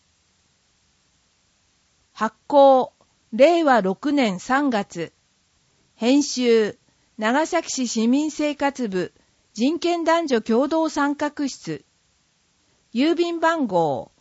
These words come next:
八五零の八六八五。長崎市魚の町四番一号、十階。電話、零九五八二六の零零二六。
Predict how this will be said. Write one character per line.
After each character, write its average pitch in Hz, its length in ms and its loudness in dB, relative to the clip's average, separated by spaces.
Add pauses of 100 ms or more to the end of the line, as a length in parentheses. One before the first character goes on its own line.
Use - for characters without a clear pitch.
(300)
八 311 380 -4
五 339 240 2
零 220 240 0
の 170 300 -6 (160)
八 262 360 -4
六 381 280 -2
八 262 400 -8
五。 269 420 2 (840)
長 254 280 0
崎 339 300 -4
市 226 160 -4
魚 233 160 2
の 294 140 2
町 175 480 -4 (100)
四 339 320 0
番 220 340 -2
一 311 360 -6
号、 214 420 0 (460)
十 233 160 -2 (180)
階。 262 320 -2 (800)
電 254 300 2
話、 247 280 -2 (340)
零 302 300 2
九 339 380 -2
五 185 320 2 (320)
八 302 400 -4
二 370 280 -4
六 214 300 -2
の 175 300 -4 (280)
零 311 300 4
零 339 300 0
二 208 340 0
六。 233 460 -2